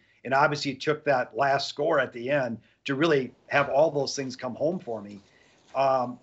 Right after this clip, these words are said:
and I, I point that out because the Rams are, since the beginning of last year in SoFi Stadium, they're at eleven and three to the under as home favorites. And that, that third loss, of course, uh, to the over was last week's game.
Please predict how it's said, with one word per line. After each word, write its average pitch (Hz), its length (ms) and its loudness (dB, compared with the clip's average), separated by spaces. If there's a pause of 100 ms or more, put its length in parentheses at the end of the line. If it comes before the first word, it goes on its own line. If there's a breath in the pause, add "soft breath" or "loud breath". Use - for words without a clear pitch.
and 143 100 2
I, 156 140 2
I 151 60 0
point 214 300 0
that 180 120 2
out 180 220 2
because 151 220 -2
the 151 80 -8
Rams 170 360 -2
are, 143 380 2 (360 soft breath)
since 196 280 -2
the 196 60 -2
beginning 175 300 2
of 156 100 4
last 151 340 2
year 175 100 -2
in 139 60 -4
SoFi 147 400 -2
Stadium, 143 480 -4 (420)
they're 180 140 4
at 170 60 4
eleven 196 340 2
and 147 120 -4
three 160 160 -2
to 151 100 0
the 123 120 -4
under 135 240 -2
as 107 100 -6
home 123 180 -6
favorites. 117 640 -6
And 127 180 -2
that, 127 280 0
that 127 200 -2
third 156 160 4
loss, 127 340 0
of 120 100 -8
course, 127 340 -2
uh, 113 260 0
to 131 100 -4
the 113 120 -4
over 120 380 0 (260 soft breath)
was 117 160 -8
last 127 280 0
week's 127 180 -8
game. 120 300 -4